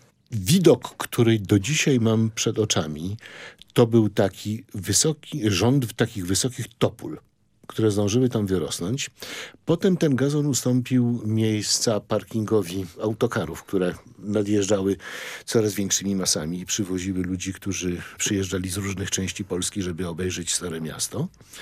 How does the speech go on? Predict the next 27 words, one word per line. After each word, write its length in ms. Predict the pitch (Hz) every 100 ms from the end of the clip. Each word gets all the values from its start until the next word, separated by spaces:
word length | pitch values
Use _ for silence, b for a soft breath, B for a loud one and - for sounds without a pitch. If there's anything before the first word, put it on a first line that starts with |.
| B B B B B -
A 80 |
w 60 | 147
tysiąc 280 | 202 190 160
dziewięćset 340 | 170 180 180
osiemdziesiątym 600 | 165 151 139 123 147 147
siódmym 340 | 131 139 135 135
roku 260 | 135 143
miejsce 400 | 123 123 123 139
zaczęło 600 | 113 107 113 110 110 110 -
zmieniać, 1000 | 101 87 98 117 117 107 101 - - - 58 82 85 85
y, 40 |
swój 240 | 90 - 90
wygląd. 400 | 90 98 110 -
Pojawił 520 | 95 92 101 104 98
się 140 | -
bardzo 400 | 82 104 104 104 B B B B
kontrowersyjnie 880 | - 113 - 107 113 - 120 92 87
wówczas 380 | 82 87 90 -
przyjęty 420 | - 85 85 95
pomnik, 560 | 95 92 90 85 - -
y, 300 | 82 85 82 78 - 104
nie 120 | 143
powstania 440 | 147 - 113 87
warszawskiego, 560 | 78 - - - 85 87
tylko 220 | 98 -
powstańców 540 | - 98 113 98 85
Warszawy, 520 | 80 80 - 65 -